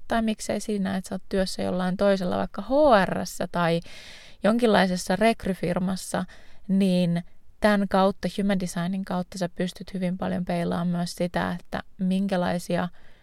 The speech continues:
minkälaiset työntekijät sopii minkälaisiin spotteihin ja minkälaisiin paikkoihin ja niin kuin nähdä sun työssä myös hyvänä työvälineenä human designin, vaikka et sä käyttäisikään sitä mi-, mitenkään niin kuin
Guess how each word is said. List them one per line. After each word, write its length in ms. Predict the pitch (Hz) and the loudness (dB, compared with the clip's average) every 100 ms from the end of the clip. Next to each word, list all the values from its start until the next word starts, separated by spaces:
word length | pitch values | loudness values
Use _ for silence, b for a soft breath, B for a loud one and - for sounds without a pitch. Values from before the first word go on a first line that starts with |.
| b - - | b -14 -2
minkälaiset 560 | 214 240 208 185 185 - | 0 4 4 4 2 -2
työntekijät 640 | 202 175 175 185 - 185 - | 0 0 0 -2 -4 -6 -2
sopii 340 | 180 175 175 | -4 -2 0
minkälaisiin 920 | 175 175 185 190 196 190 202 202 202 - - - | 0 0 0 -2 -2 -4 -4 -4 -6 -10 -20 -16
spotteihin 720 | - - 180 - - - 190 196 | -6 0 0 0 -2 0 0 0
ja 80 | |
minkälaisiin 640 | 190 190 196 196 185 196 190 | 0 -2 -2 -4 -4 -6 -4
paikkoihin 800 | 185 180 - - 202 190 202 214 | -2 -2 -4 -6 -4 -4 -4 -4
ja 180 | 208 196 B B B B - | -6 -8 B B B B -8
niin 180 | 185 180 | -4 -2
kuin 160 | 180 180 | 0 2
nähdä 400 | 214 214 185 175 - - - - - - - | 4 4 2 2 -6 -16 -18 -18 -18 -16 -6
sun 320 | - 226 208 | 0 2 2
työssä 500 | 180 175 180 - 196 - b b b 180 | 2 2 0 -2 -4 -4 b b b -2
myös 240 | 180 180 | 0 0
hyvänä 320 | 190 175 170 - | 0 0 0 0
työvälineenä 680 | 175 180 190 196 196 190 180 | 0 0 0 0 0 -2 -2
human 240 | 185 180 175 | -2 0 0
designin, 500 | 190 196 190 185 185 | -2 -4 -2 -2 -2
vaikka 260 | 185 - | -2 -4
et 80 | 180 | -6
sä 100 | - | -4
käyttäisikään 800 | - - - - 190 - 208 208 | -2 -2 -2 -4 -4 -4 -4 -4
sitä 240 | 202 202 | -4 -4
mi-, 220 | 190 190 - | -2 -4 -4
mitenkään 580 | 180 185 190 175 185 185 | -4 -2 -2 -2 -2 -2
niin 160 | 208 214 | -4 -4
kuin 240 | 196 190 | -2 -2